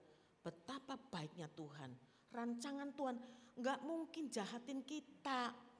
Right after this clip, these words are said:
Kita banyak mengalami masalah dalam hidup ini, bukan karena Tuhan sedang isengin kita, enggak,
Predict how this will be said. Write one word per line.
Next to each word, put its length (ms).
Kita 240
banyak 400
mengalami 400
masalah 560
dalam 320
hidup 240
ini, 240
bukan 320
karena 240
Tuhan 240
sedang 400
isengin 400
kita, 240
enggak, 240